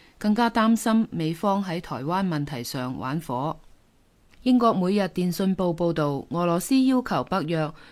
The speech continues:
從東歐撤出軍隊同埋武器，並禁止烏克蘭加入北約。華盛頓及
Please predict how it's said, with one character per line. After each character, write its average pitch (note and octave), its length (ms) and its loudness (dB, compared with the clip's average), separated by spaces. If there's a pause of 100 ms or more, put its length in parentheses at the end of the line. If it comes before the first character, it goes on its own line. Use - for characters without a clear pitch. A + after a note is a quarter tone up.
從 F3+ 300 -2
東 A#3+ 200 4
歐 A3+ 220 2
撤 G3 200 -4
出 G3+ 260 -6
軍 G3+ 240 0
隊 D3 240 -4
同 D#3+ 160 -8
埋 C3+ 200 -6
武 C#3 220 -6
器， D3 280 -4 (760)
並 G#3 180 4
禁 A3 240 4
止 G#3 220 -2
烏 A3+ 160 0
克 B3 220 -4
蘭 C3+ 260 -4
加 F3+ 220 -4
入 E3 200 -4
北 E3+ 180 -6
約。 C#3+ 240 -4 (520)
華 F#3+ 160 0
盛 A3 240 4
頓 G3+ 240 2
及 G3+ 100 -4